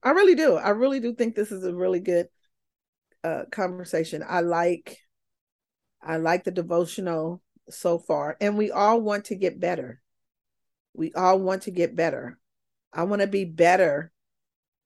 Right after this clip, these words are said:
today than I was yesterday. I wanna be better in twenty twenty-three than I was in twenty twenty-two. I, I wanna get better. I just, I don't want to stay in the same place.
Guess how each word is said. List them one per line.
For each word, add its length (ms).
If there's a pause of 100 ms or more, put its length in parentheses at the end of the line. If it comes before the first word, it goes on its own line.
(340)
today 520
than 160
I 80
was 280
yesterday. 520
I 40
wanna 220
be 140
better 640 (580)
in 160
twenty 320
twenty-three 600
than 140
I 80
was 280
in 80
twenty 240
twenty-two. 540 (720)
I, 260
I 140
wanna 360
get 240
better. 420 (160)
I 100
just, 300 (100)
I 100
don't 220
want 420
to 100
stay 340
in 80
the 100
same 240
place. 460